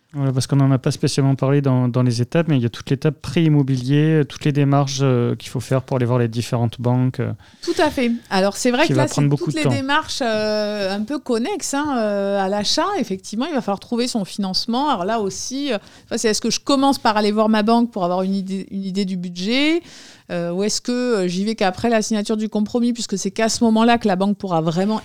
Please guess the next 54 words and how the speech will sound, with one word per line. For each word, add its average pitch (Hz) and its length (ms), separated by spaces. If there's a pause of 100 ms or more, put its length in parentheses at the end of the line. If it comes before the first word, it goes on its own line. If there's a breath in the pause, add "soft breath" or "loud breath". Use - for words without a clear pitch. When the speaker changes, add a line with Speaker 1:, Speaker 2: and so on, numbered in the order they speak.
Speaker 2:
établir 208 580 (180)
une 151 180
Speaker 1:
Hmm. - 20
Speaker 2:
offre - 260
de 175 140
prêt, 196 360
un 170 120
contrat 175 340
de 175 100
prêt. 294 280 (480 soft breath)
Nous, 233 80
on 233 60
conseille 214 260
de 208 100
faire 190 160
les 185 140
deux, 247 200
hein, 226 160 (380 loud breath)
d'aller 208 180
au 226 80
départ 214 640
pour 190 240
avoir 190 220
une 196 140
idée 196 320
de 214 80
son 170 180
budget, 170 520
euh, - 180
global. 165 540 (100)
Speaker 1:
Oui, 139 160
oui, 131 100
c'est - 160
Speaker 2:
Ça 110 80
sert 110 100
à - 40
Speaker 1:
important, 131 120
Speaker 2:
rien 123 140
de 208 40
Speaker 1:
oui. 190 60
Speaker 2:
visiter 170 280
des 170 160
biens 185 200
à 175 60
trois 175 220
cent 175 160
mille 180 180
euros 180 240
si 180 160
son 170 160
budget, 165 300
c'est 165 140
deux 151 140
cents. 214 300